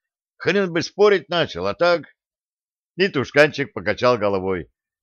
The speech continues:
«Ладно, пойду с дураком поговорю». И, распахнув заднюю дверь, он вылез наружу. Говорун тронул меня за плечо. «Да, Илья, хорошее предложение.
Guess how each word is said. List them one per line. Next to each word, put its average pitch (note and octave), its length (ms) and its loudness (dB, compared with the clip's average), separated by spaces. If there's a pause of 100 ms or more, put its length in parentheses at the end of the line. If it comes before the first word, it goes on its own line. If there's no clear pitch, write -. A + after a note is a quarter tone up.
(500)
«Ладно, F3 600 4
пойду C3+ 260 2
с B2 80 -6
дураком D3 420 2
поговорю». A2+ 540 -2 (800)
И, A2 80 2
распахнув A#2+ 680 0
заднюю A2 400 2
дверь, C3 300 2
он A2 120 -4
вылез G#2+ 420 -2
наружу. G2+ 600 -4 (1160)
Говорун B2+ 500 4
тронул E3 420 2
меня C3+ 260 -2
за C3 100 -4
плечо. G2 580 -6 (960)
«Да, G#2+ 420 2
Илья, F#2 520 -4
хорошее A2+ 540 -4
предложение. G#2+ 920 -6